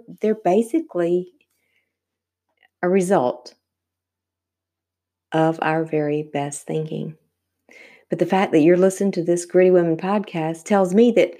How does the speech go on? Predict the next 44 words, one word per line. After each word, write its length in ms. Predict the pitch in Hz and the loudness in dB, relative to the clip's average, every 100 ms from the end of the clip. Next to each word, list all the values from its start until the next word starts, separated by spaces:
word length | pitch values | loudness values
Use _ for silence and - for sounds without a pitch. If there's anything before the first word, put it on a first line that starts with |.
| - - | -20 -4
that 220 | - 185 - | 0 2 4
you're 240 | 262 247 | 4 6
at 120 | 196 | 4
least, 420 | 202 240 233 - - | 4 4 2 -8 -2
you 220 | 214 247 | 2 4
are 200 | 233 190 | 4 4
at 140 | 170 - | 2 0
least 280 | 196 180 | -4 -4
considering, 960 | - 160 - - - 311 233 131 131 156 - _ _ _ _ _ | -4 -4 -6 -8 0 2 2 0 -4 -10 -16 _ _ _ _ _
I 40 | 175 | -4
mean, 200 | 165 165 | -2 0
you 140 | 220 | 2
are 160 | 208 - | 0 -2
entering 440 | 185 214 226 226 | -4 0 0 0
into 240 | - 175 190 | -2 -4 -2
the 80 | 185 | -2
consideration 720 | 190 175 190 185 170 165 165 | -4 -6 -4 -2 -2 -2 -4
that 160 | 156 - | -2 -2
maybe 760 | 160 160 190 233 247 247 247 _ _ _ _ | -2 2 4 4 4 0 -2 _ _ _ _
there 200 | 170 165 | 2 4
is 140 | 165 | 2
more 200 | 165 147 | -2 -6
for 120 | 143 | -6
you. 240 | 135 135 - _ _ _ _ _ _ _ _ _ _ _ _ _ _ | -8 -6 -10 _ _ _ _ _ _ _ _ _ _ _ _ _ _
So 140 | 170 | 0
well 260 | 160 190 185 | 2 2 2
done, 400 | 180 165 147 143 | 0 0 -2 -6
sister. 540 | - 156 - 147 151 - | -10 -10 -8 -8 -10 -10
You 160 | 180 | -6
go, 200 | 185 185 | -2 2
you 200 | 175 165 | 4 4
gritty 300 | 160 156 147 | 2 2 4
girl. 500 | 143 147 143 151 156 - - _ _ _ | 2 0 0 -2 -4 -14 -20 _ _ _
And, 200 | 170 165 | -2 -2
and 100 | - | 0
let 100 | 190 | 2
me 120 | 254 330 | 4 4
just 180 | 247 | 2
remind 400 | 196 170 170 180 | 0 -2 0 0
you 100 | 160 | 0
this. 420 | 147 143 135 135 - | 0 0 -4 -6 -8
Let's 220 | 165 220 | 0 2
don't 200 | 269 294 | 2 0
forget 480 | 233 196 202 135 - | 0 0 0 0 -4